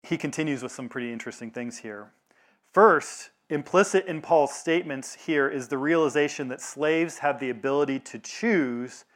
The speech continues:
to discern, and to do good works. As Lynn Cohick explains, Paul asserts the impartial justice of God and the lack of favoritism that defines his kingdom rule. Still speaking to slaves, but with owners listening in,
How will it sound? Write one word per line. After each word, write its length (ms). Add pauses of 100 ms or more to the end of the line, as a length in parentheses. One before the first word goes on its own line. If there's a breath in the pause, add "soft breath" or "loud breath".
(180)
to 160
discern, 720
and 180
to 140
do 560
good 240
works. 640 (960)
As 180
Lynn 220
Cohick 420
explains, 800 (480)
Paul 320
asserts 500
the 200
impartial 580
justice 460
of 120
God 540
and 140
the 60
lack 280
of 100
favoritism 640
that 140
defines 500
his 140
kingdom 400
rule. 380 (420 soft breath)
Still 300
speaking 400
to 60
slaves, 640
but 140
with 180
owners 340
listening 420
in, 400